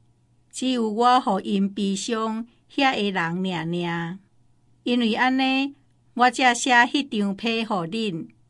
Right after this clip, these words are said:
就是我无爱去恁遐，来互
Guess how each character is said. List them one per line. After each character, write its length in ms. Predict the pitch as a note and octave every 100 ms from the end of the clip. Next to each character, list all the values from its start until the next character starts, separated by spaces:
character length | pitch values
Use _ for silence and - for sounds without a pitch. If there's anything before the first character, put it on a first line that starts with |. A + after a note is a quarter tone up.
| _ _ _
就 220 | - A3+ G#3+
是 260 | G#3+ G3+
我 240 | G#3+ A#3+ B3
无 140 | A3
爱 260 | A3 B3 A#3
去 280 | - B3 G#3
恁 280 | A3 G#3+ G#3+
遐， 520 | A3+ G#3+ G#3 G#3 B3+ - _ _ _ _ _
来 220 | - G#3+
互 80 | A#3